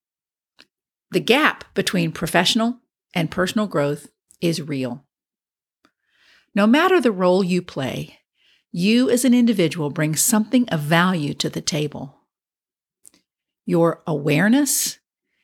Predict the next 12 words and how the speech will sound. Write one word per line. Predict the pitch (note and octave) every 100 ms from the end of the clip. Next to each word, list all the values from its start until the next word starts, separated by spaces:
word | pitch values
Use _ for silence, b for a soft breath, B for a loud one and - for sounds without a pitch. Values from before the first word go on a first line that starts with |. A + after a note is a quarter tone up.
| _ _ -
and | A#3 C#4+
your | A#3+
celebration | - A#3 D4+ A#3+ B3 G#3 - F3
of | D#3
your | D3+ E3
unique | F3 F#3 E3+
strengths | - - - F3+ A3+ -
and | G#3
skills | - E3+ D3 C#3 C#3 B B B B B
increases | C4 C4 - D4+ D4 D4 A#3+
the | B3 -
accuracy | F3 F3+ G3+ - E3 - - - -